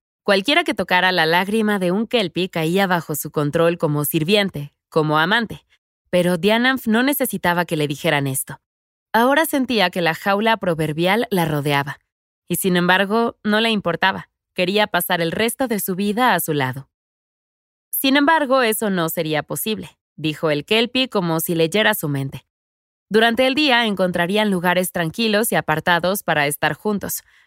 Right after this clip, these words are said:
pero al caer la noche, él se iría. Y así la pareja fue a buscar su primer lugar privado para conocerse mejor.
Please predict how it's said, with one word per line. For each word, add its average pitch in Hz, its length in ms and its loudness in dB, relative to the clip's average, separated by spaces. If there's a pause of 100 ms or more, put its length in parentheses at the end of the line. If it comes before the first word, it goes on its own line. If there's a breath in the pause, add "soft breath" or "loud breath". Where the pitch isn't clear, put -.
pero 160 180 -2
al 156 140 2
caer 185 320 0
la 302 120 2
noche, 254 460 0 (180)
él 233 260 0
se 190 180 -2
iría. 143 420 -4 (1000)
Y 190 160 2
así 190 340 2
la 277 140 2
pareja 170 360 0
fue 214 180 0
a 233 100 2
buscar 165 380 -2
su 160 160 -8
primer 175 380 -2
lugar 196 360 0
privado 180 440 0
para 175 220 -2
conocerse 151 640 -4
mejor. 135 400 -10